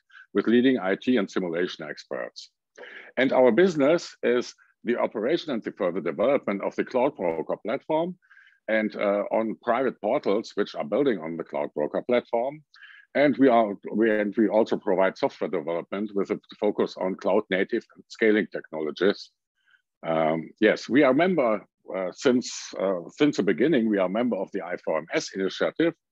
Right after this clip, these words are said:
And current, we are engaged in one Horizon twenty twenty project, the Digit Brain project, and this is dealing with, uh, uh, digital twins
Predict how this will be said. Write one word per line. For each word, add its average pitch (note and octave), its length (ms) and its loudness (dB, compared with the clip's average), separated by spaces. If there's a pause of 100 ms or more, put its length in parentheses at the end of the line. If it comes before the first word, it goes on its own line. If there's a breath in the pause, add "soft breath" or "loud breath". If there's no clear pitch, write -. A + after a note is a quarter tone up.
(460 soft breath)
And A2 160 0
current, D#3+ 480 2
we A2+ 140 4
are G2 160 2
engaged G2 460 -2
in F2 140 -6
one F2 200 0
Horizon D#2+ 480 -2
twenty D#2 240 -8 (120)
twenty D3 280 0
project, F2+ 580 2
the E2+ 140 -12
Digit C#3+ 340 2
Brain D2 260 -4
project, A2 460 0
and F#2+ 160 -6
this G2 220 0
is F#2 180 -4
dealing F2 380 0 (480 soft breath)
with, E2+ 500 2
uh, F2 460 2 (260)
uh, E2 280 -4 (120)
digital A2 600 -2 (120)
twins B2+ 480 -4